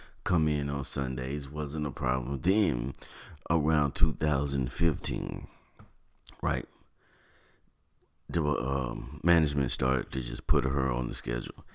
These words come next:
anyway. So what that sounds like to me is that there was a management change, and the new manager just wasn't hearing it. So he's like, "We're gonna put you on it anyway." Now, I've seen myself where,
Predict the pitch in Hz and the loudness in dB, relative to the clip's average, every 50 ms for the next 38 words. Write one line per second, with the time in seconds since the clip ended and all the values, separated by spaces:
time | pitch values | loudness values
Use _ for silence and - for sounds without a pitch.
0 | - - - - - - - - - 90 90 82 73 62 60 52 50 50 - - | -20 -20 -20 -20 -20 -20 -14 -4 0 2 2 2 2 0 -4 -6 -6 -4 -4 -4
1 | - 65 71 78 80 - 85 90 104 92 - 80 76 73 69 64 67 65 64 - | -2 0 0 0 0 0 0 -2 0 2 4 4 4 4 4 2 0 -2 -2 -2
2 | 65 69 71 71 64 - - 60 58 - 67 69 69 58 58 57 52 64 67 71 | -2 -2 0 0 -2 -2 -6 -6 -4 -2 0 0 0 -2 -2 -4 -4 -2 0 0
3 | 71 69 67 64 - - 65 65 55 50 - - 69 64 65 65 - 65 64 - | 0 0 0 -2 -2 -4 -4 -4 -6 -6 -4 -4 -2 -2 -4 -4 -6 -6 -8 -10
4 | - - - - - - - - - - 71 76 71 73 73 76 80 92 95 90 | -12 -16 -20 -20 -20 -20 -20 -16 -8 -4 -2 -2 0 2 2 4 6 6 6 6
5 | 85 78 76 73 69 65 64 69 65 62 - 71 69 62 64 67 - 71 71 65 | 4 2 0 0 -2 -4 -4 -6 -6 -6 -6 -6 -6 -6 -4 -4 -2 0 0 0
6 | 60 50 - - 73 69 62 60 58 50 50 53 - - 58 62 67 73 67 60 | -2 -4 -4 -2 -2 0 0 0 -2 -4 -4 -4 -4 -2 -2 -2 -2 -4 -4 -6
7 | - - 53 53 50 - - - - - - - - - 82 92 90 73 80 73 | -6 -6 -6 -6 -6 -8 -10 -16 -20 -20 -20 -20 -8 -2 0 2 2 2 2 0
8 | 69 65 - - 71 65 - 67 67 65 62 65 65 62 58 57 57 53 - _ | 0 -2 -2 -2 -2 -2 -2 -4 -4 -4 -2 -2 -2 -4 -4 -4 -6 -8 -10 _
9 | _ - 85 85 78 69 65 58 50 58 58 50 - - - - - - - - | _ 0 2 2 2 2 0 -2 -4 -6 -8 -10 -12 -14 -20 -20 -20 -20 -20 -20
10 | - _ _ _ - - 82 76 73 73 - - _ _ _ _ _ _ _ - | -20 _ _ _ -6 -4 -2 -2 -2 -4 -6 -10 _ _ _ _ _ _ _ -20
11 | - _ _ _ _ - - - - - 98 101 92 82 - - 73 78 78 71 | -20 _ _ _ _ -20 -20 -14 -4 0 0 0 0 -2 -4 -6 -4 -4 -4 -2
12 | 71 71 71 - - - 65 65 62 - 62 60 64 65 65 57 50 57 | -2 -2 -4 -4 -6 -6 -6 -6 -6 -8 -8 -8 -6 -4 -4 -4 -6 -8